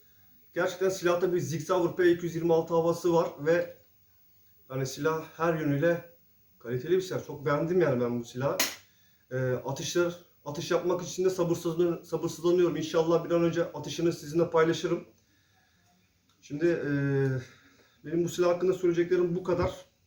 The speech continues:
E, istesek sabaha kadar konuşuruz ama daha da fazla uzatmak istemiyorum arkadaşlar. Sonuçta yapılan güzel bir işçilik var. Bunu da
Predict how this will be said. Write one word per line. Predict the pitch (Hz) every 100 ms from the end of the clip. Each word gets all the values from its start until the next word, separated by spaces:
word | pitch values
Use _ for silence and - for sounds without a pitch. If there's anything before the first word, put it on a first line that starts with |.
| _ _ 135
E, | 120
istesek | - - 139 160
sabaha | 160 156 165
kadar | 160 156 135
konuşuruz | 156 175 160
ama | 190 165 - - _ _ - - _ _ _
daha | 135 151
da |
fazla | 160 151 151
uzatmak | 156 165 160 165
istemiyorum | - 185 175 135 127
arkadaşlar. | 131 156 139 123 120 _ _ _ _ _ _ _ _ _
Sonuçta | 135 139 135 151 147
yapılan | 135 139 143 151 156 -
güzel | 127 127 147 143
bir |
işçilik | 139 - - 151 139
var. | 151 -
Bunu | 135 147 147
da | 151 156 -